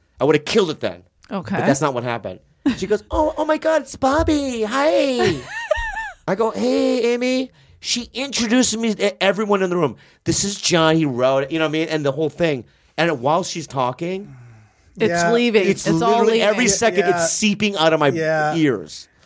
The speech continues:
Speaker 1: All the information. And I start going like this. "Are you ready?" I go, "Yeah." "Okay, go." I go, "Ay, ay, ay, ay, ay, ay, ay, ay, ay." I, I, every word is like stutter. And I'm reading it off the page.
Speaker 2: Oh, shit.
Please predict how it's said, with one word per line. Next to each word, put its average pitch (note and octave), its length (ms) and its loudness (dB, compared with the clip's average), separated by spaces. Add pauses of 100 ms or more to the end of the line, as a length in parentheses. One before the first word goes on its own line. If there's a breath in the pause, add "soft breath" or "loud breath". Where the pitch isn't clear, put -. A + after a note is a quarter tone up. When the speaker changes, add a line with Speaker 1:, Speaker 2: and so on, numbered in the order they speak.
(400 loud breath)
Speaker 1:
All D3+ 120 4
the D#3+ 100 0
information. C3+ 600 -4 (720)
And C#3 100 4
I C#3+ 40 6
start C3+ 240 0
going B2+ 160 0
like A#2+ 60 0
this. A2+ 220 -2 (220)
"Are D#3 80 0
you D#3 120 0
ready?" E3+ 320 2
I F3 60 -2
go, F3 100 -2
"Yeah." E3+ 360 2 (800)
"Okay, D3+ 160 -2
go." E3 160 2
I C3+ 120 2
go, C3 160 -4 (160 soft breath)
"Ay, F3 140 -4
ay, G3 100 0
ay, A3+ 120 0
ay, A#3 140 2
ay, A3+ 100 0
ay, A3+ 100 2 (180 loud breath)
ay, A#3+ 220 2
ay, A#3+ 100 2
ay." A#3 100 2 (160)
I, D#3+ 160 4
I, D#3 160 4
every D#3+ 480 2
word A#2 640 2 (580 soft breath)
is C#3+ 240 2
like A#2 380 0 (160)
stutter. A2+ 500 -2 (360)
And D3+ 100 2
I'm D3 160 0
reading F#3+ 240 4
it D#3+ 120 4
off C#3+ 160 2
the C#3+ 80 -8
page. A#2+ 500 -4 (280)
Speaker 2:
Oh, - 300 -10
shit. - 800 -2